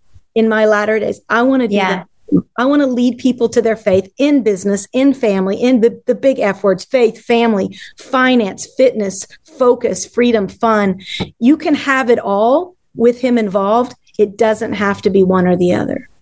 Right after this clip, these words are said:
Speaker 2: Yeah. Oh my gosh. I love that. So powerful. So powerful. So Stacy, let's tell everybody a little bit about how they can connect with you and your family, your amazing family that you're building this business with. You guys have to see what,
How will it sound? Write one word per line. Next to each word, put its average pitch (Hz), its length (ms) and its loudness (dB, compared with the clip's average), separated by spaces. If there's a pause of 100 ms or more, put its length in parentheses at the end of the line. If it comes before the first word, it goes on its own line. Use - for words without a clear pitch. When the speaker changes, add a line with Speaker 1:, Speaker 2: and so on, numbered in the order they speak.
Speaker 2:
Yeah. 180 500 2 (400)
Oh 202 120 2
my 185 200 0
gosh. 170 340 -2
I 196 80 -2
love 180 280 0
that. 175 280 -4
So 269 400 0
powerful. 240 800 -2
So 294 360 0
powerful. 254 440 -2 (280)
So 277 380 2
Stacy, 269 380 0
let's 240 240 -2
tell 381 200 0
everybody 262 380 0
a 226 80 2
little 233 220 0
bit 220 120 0
about 208 400 0
how 202 240 -4
they 202 200 -2
can 202 280 0
connect 202 520 -2
with 190 180 -2
you 220 560 0
and 185 260 -4
your 180 120 0
family, 233 600 0
your 277 180 0
amazing 220 640 0
family 214 540 0
that 220 180 0
you're 202 100 0
building 202 300 0
this 208 160 -4
business 190 400 -2
with. 190 200 -2
You 202 80 0
guys 214 220 0
have 196 240 -4
to 202 100 -6
see 196 520 0
what, 202 340 -2